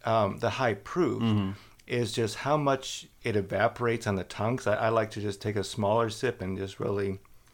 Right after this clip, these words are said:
Speaker 1: hold it on the tongue, and then take a, a swallow, and then exhale through the nose, and just the, the vapors,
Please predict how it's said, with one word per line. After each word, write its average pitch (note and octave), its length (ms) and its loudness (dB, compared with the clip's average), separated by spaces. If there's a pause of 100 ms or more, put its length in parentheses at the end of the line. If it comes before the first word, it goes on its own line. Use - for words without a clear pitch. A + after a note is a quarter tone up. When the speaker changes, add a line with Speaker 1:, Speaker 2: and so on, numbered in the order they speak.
(320)
Speaker 1:
hold A2+ 320 0
it A2 100 -2
on G#2 200 -2
the F#2+ 80 -4
tongue, A2+ 460 -4 (600)
and A2+ 120 0
then G#2+ 160 2
take A2 200 -2
a, F#2+ 240 0
a G2 100 -2
swallow, A2+ 680 4
and G#2+ 220 -2
then G2 260 -2
exhale A2+ 380 -2
through G#2 140 -2
the G2 120 -2
nose, G#2 360 0
and G2+ 100 -4
just G#2+ 220 -4
the, G#2 140 2
the G#2+ 200 -4
vapors, G#2 920 -2